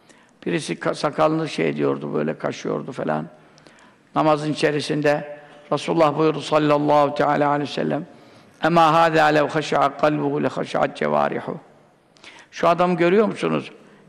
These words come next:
Eğer kalbinde huşu olsaydı, Allah-u Teala'ya karşı derin saygı olsaydı, uzuvları da saygılı olurdu ve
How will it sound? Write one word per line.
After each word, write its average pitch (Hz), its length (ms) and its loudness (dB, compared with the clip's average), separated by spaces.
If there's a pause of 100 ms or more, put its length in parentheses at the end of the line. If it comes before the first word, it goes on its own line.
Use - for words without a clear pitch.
Eğer 160 260 2
kalbinde 160 480 2
huşu 170 560 0 (140)
olsaydı, 147 640 0 (460)
Allah-u 160 300 4
Teala'ya 156 400 2
karşı 147 400 -2
derin 156 260 2
saygı 147 400 0
olsaydı, 180 600 0 (500)
uzuvları 165 600 2
da 156 300 2 (140)
saygılı 147 540 0
olurdu 143 480 2
ve 170 300 0